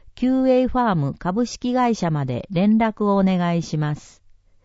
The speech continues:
楠町有機センター営業時間、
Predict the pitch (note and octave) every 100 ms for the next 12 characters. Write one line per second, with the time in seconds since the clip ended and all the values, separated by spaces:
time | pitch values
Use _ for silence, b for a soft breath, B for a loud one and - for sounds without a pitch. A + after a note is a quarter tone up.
0 | _ _ _ _ _ _ - A3+ D4 B3
1 | F#3 - C3 - F#3 A3+ B3 B3+ A3 B3
2 | G3 - C#3 B2+ - D#3+ G3+ G#3 G#3+ G#3
3 | F#3+ F#3+ D3 B2 G#2+